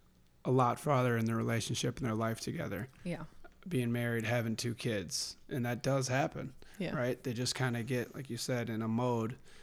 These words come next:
Speaker 1: and they're just kinda walking through
Speaker 2: Surviving.
Speaker 1: life. Exactly. And he, he realizes that, you know, she wants to give him his love, and she's perfect, and he,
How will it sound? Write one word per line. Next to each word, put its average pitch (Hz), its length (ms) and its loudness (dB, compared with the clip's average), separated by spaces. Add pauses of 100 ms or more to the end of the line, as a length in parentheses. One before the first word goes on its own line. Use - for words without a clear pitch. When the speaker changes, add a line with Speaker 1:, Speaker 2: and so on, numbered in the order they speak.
(220)
Speaker 1:
and 139 100 2
they're 123 100 2
just 120 240 -2
kinda 120 160 2
walking 113 360 2
through 123 180 4
Speaker 2:
Surviving. 117 40 2
Speaker 1:
life. 127 340 4
Exactly. 123 680 0
And 117 140 4
he, 127 640 4 (320)
he 127 180 2
realizes 123 640 4
that, 120 320 2 (1300)
you 135 100 4
know, 120 120 2
she - 140 0
wants 123 220 2
to 156 60 -4
give 131 160 2
him - 20 4
his 113 140 0
love, 135 320 4
and 113 120 0
she's 117 220 0
perfect, 127 640 2
and 113 160 2
he, 120 260 2